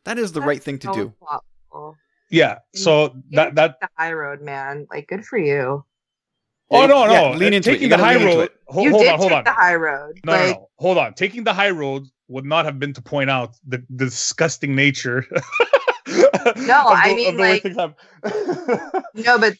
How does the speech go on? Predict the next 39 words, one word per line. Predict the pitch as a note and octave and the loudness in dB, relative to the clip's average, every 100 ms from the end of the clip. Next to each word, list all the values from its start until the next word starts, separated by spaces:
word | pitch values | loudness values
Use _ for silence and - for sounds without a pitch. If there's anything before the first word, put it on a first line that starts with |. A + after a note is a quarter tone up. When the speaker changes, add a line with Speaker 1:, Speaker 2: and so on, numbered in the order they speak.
| - | -4
Speaker 2:
seriously, | G3+ G3 G#3 G#3+ A#3 A#3+ | -2 -2 -4 -4 -2 0
like, | A#3+ F#3+ F3+ - | 0 0 -2 -2
I | G#3 | 0
mean, | G#3 - | 0 2
obviously, | G#3 A3 B3 - A#3+ A#3+ G3 | 2 2 -8 -12 -10 -8 -8
yeah, | E3+ F3+ D#3 D3 - | 0 2 2 0 -4
true, | F#3+ E3+ F3+ | -8 -6 -4
but, | F#3+ F#3 | -2 -2
like, | F#3 F3+ E3+ - _ _ _ _ - | 0 -2 -4 -10 _ _ _ _ -2
you | |
were | - G4 F#3+ - - - | -2 -2 -2 -2 -2 0
like, | G#3 G3+ - | 2 0 -2
You | B3 | -2
know | B3 | 2
what? | A3+ A3+ A#3+ - | 6 4 4 -2
Let's, | G3+ G#3 - | -6 -8 -10
let's | G#3+ G3+ - | -8 -8 -6
just, | A3 A3 - - - - | -2 -2 -4 -20 -20 -6
like, | G3 F#3 F#3+ _ _ _ _ | -4 -4 -6 _ _ _ _
let's | A3 G#3+ | -2 -2
make | A3 G3+ G3 | 2 2 4
it, | G#3+ E3+ | 2 2
and | F#3 | 2
let's | G3+ G3 | 0 2
make | G#3 G3+ | 2 2
a, | B3+ G#3+ - | 0 -4 -4
<laughs> | A#3+ - A3 | -4 -2 0
make | F#3 G3+ G3 | 2 2 4
a, | A#3 - | 0 -2
make | F3 G3 G#3 F#3 | -2 2 2 2
it | F#3 - | -2 -2
a | F3+ | -4
good | F3 E3+ E3 | 0 0 2
thing, | D#3+ D3+ D3+ | 0 2 2
and, | D#3+ | -2
like, | D#3 D3+ - | 0 -2 -4
make | D#3+ E3 D#3+ | 2 4 6
it | E3 D#3 | 4 4
worth, | D3+ C#3+ C#3+ | 4 2 0